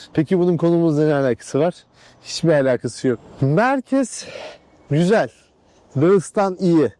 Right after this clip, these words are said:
İnsanları, e, sıcakkanlı. Bazı, mesela bir önceki bölümde forum dedikleri onların. Fuar gibi bir şeye denk gelmiştim. Bir anda işte Kunuk Türkleri, Nogay var mıydı şimdi hatırlamıyorum. Ya böyle birkaç tane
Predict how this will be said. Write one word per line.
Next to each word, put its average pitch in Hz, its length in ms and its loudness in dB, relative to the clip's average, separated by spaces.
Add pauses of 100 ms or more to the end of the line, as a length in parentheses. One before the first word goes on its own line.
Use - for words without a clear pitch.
İnsanları, 165 760 0 (920)
e, 131 100 0
sıcakkanlı. 139 1040 -2
Bazı, 185 680 0
mesela 135 260 -2
bir 175 80 4
önceki 196 440 2
bölümde 185 580 0 (100)
forum 202 480 4
dedikleri 131 440 0
onların. 127 400 0
Fuar 220 360 0
gibi 196 180 2
bir 196 60 2
şeye 190 240 2
denk 139 200 0
gelmiştim. 110 600 -4 (140)
Bir 123 320 2
anda 220 600 0 (220)
işte - 120 0
Kunuk 214 460 0
Türkleri, 127 640 0 (760)
Nogay 165 460 2
var 185 140 0
mıydı 165 320 0
şimdi 156 200 -2
hatırlamıyorum. 147 760 0
Ya 139 140 0
böyle 208 200 4
birkaç 254 340 -2
tane 220 380 -2